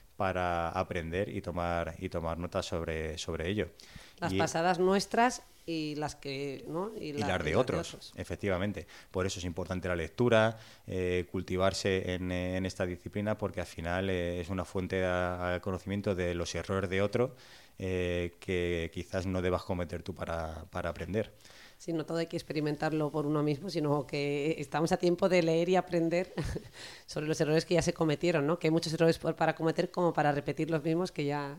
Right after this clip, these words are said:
Speaker 2: que ya se hicieron. <laughs>
Speaker 1: Claro, y esto traído al final al, eh, al liderazgo,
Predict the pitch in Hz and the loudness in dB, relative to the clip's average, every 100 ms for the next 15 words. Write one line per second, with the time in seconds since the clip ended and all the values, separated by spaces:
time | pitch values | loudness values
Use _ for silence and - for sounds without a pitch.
0 | 190 160 151 147 131 190 180 139 - - | -8 -2 -2 -2 -2 -4 -4 -8 -12 -14
1 | - 131 110 90 92 101 120 110 107 110 | -6 4 4 6 2 4 2 4 2 6
2 | 110 - 113 117 92 87 85 - - - | 4 4 4 6 6 4 0 -6 -20 -18
3 | - 87 87 85 87 90 92 87 104 107 | -6 -2 0 0 0 2 2 4 4 4
4 | 107 | 0